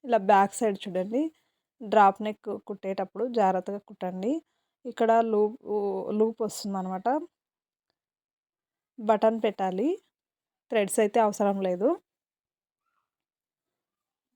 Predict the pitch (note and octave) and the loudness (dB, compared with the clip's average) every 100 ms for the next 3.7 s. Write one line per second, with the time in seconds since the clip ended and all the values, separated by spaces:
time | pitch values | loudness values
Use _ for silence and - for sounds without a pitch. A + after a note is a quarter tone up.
0 | _ B3+ G3 G3 G3 G3 F#3+ A3 F#4 - | _ -4 -4 -4 -2 -2 -2 0 0 -2
1 | _ _ _ _ _ - A#3+ A3 A3+ A3+ | _ _ _ _ _ -12 -8 -4 2 4
2 | G#3+ - A3+ A3 A3 D4+ E4 B3+ G#3 - | 4 0 -6 0 2 2 2 2 0 -4
3 | G3 A3 G#3+ G#3 G#3 G3 A3+ | -8 -2 2 2 2 2 2